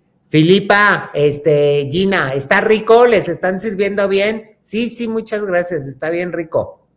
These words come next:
"Delicioso, Joaquín, muchísimas gracias", ¿no? "Si quieren más, pidan, hay mucho, ¿verdad? Mesero, ¿verdad que hay mucho todavía?".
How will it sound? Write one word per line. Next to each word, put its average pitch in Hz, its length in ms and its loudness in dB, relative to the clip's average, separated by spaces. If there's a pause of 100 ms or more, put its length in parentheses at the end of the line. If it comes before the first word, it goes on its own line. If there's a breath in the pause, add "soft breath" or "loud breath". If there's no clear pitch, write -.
(600)
"Delicioso, 151 960 0
Joaquín, 135 560 -6 (240)
muchísimas 202 880 -4
gracias", - 840 -12 (340 soft breath)
¿no? 170 260 -4 (240 soft breath)
"Si 156 240 -2
quieren 208 360 4
más, 202 320 0
pidan, 196 460 -2
hay 202 140 -2
mucho, 208 560 -2 (200)
¿verdad? 208 500 4 (240)
Mesero, 226 540 2
¿verdad 220 300 2
que 247 80 4
hay 247 100 4
mucho 240 400 -2
todavía?". 247 360 0